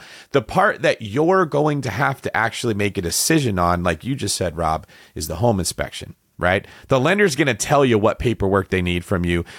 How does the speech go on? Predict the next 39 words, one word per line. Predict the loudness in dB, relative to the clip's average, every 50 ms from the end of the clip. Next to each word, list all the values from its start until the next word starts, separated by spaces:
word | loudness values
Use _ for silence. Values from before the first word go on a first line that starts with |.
| -6 0
They're | 2 2 4
gonna | 4 2 0 0
tell | 0 2 2
you | 2 2 2
what | 2 0 0
the | -2 -4
appraisal | -4 -4 -2 -2 0 0 0 0
was. | 0 0 0 0
You're | 0 0
not | 2 0 0
gonna | 0 0 0
have | 0 0 -2 -2
to | -4
make | -4 -4 -4 -4
a | -6
whole | -4 -2 0 0
lot | 0 0 0
of | -2
decisions | -6 -6 -6 -4 -4 -4 -4 -6 -10 -10 -12
with | -12 -12 -10
that. | -10 -10 -10 -12 _ _ -20 -20 -20 -20 -12 -4 -2
But | 0 0
when | 2 2
you | 2 2 4
order | 4 4 4
the | 2 2 2
home | 2 4 2
inspection, | 2 0 0 0 -2 -2 -2 -4 -6 -4
you | -2 0 2 2 4
have | 4 2 2 0 -2 -4
to | -4
decide, | -4 -4 -2 0 0 0 0 0 -2
"Do | -2 -2 0 2
I | 2
wanna | 2 2 0 0 0
buy | 0 0 0 0
this | -2 -4 -6 -4
house?" | -2 -2 -2 -2 -4 -8 -14 -14 -16 -20 -20 -20 -20 -20 -18 -6 0
Now, | 2 4 4 4 4 2 0